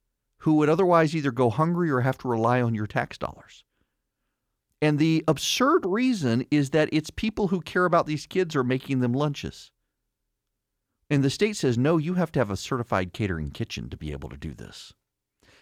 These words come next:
So here's what Must Ministries is doing. They, they, they intend to carry on, but now they have to raise money because you know why? Y-, people can't make sandwiches in their homes anymore. Must Ministries must now go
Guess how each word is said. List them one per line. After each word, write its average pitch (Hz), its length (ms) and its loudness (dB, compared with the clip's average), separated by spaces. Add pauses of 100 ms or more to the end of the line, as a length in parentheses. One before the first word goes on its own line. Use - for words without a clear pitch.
(120)
So 175 400 0
here's 214 320 0
what 220 180 2
Must 190 220 2
Ministries 165 440 0
is 127 100 0
doing. 220 220 0
They, 147 160 4
they, 147 260 4
they 165 240 2
intend 220 420 0
to 226 60 -2
carry 131 340 2
on, 175 460 -2 (1300)
but 147 220 2
now 175 180 4
they 220 140 4
have 190 160 4
to - 100 -2
raise 175 180 2
money 226 200 2
because 139 340 0
you 160 60 0
know 180 100 0
why? 165 300 4
Y-, 160 360 0
people 190 300 0
can't 185 340 -2
make 190 280 -2
sandwiches 170 520 -4
in 135 80 -4
their 139 120 -2
homes 233 280 -4
anymore. 95 460 -4 (1700)
Must 190 260 -2
Ministries 175 540 -2
must 110 180 -4
now 131 140 -2
go 101 260 -2